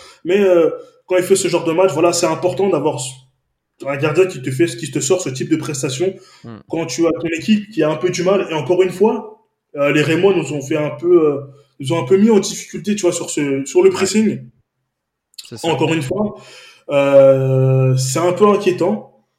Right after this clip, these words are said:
Speaker 1: qu'on se fasse mettre en difficulté. Et cela, en, même avant l'expulsion de Ramos, euh, on, on est en difficulté face à un pressing assez haut. On a eu du mal à répondre présent. Marquinhos a quand même eu un peu du mal à sortir la tête de l'eau.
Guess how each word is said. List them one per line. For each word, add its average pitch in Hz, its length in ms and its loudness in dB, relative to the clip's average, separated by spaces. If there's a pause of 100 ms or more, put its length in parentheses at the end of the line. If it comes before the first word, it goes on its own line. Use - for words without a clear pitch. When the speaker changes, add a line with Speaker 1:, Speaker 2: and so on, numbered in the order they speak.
(120)
Speaker 1:
qu'on 139 120 -8
se 131 160 -6
fasse 135 400 -4
mettre 147 240 -6
en 143 40 -10
difficulté. - 640 -8
Et - 40 -8
cela, 180 240 2
en, 165 180 0
même 175 120 0
avant 160 180 -2
l'expulsion 156 460 -8
de 143 80 -6
Ramos, 208 300 -2 (720)
euh, 135 220 2
on, 135 360 -2
on 156 40 -4
est 156 40 -2
en 156 120 0
difficulté 160 680 -4
face 147 280 -6
à 147 60 -4
un - 20 -4
pressing 147 360 -8
assez 139 220 -2
haut. 233 380 0 (360)
On 139 80 -6
a 143 80 -4
eu 135 80 -2
du 135 120 -6
mal 156 140 -2
à 147 40 0
répondre 143 260 -6
présent. 170 540 -4 (220)
Marquinhos 139 500 -6
a 139 160 -4
quand 147 80 -6
même 143 140 -6
eu 143 140 -4
un 135 120 0
peu 135 140 -8
du 135 140 -8
mal 147 200 -2
à 139 80 0
sortir 143 360 -10
la 135 100 0
tête 135 200 -6
de 139 80 -2
l'eau. 180 320 2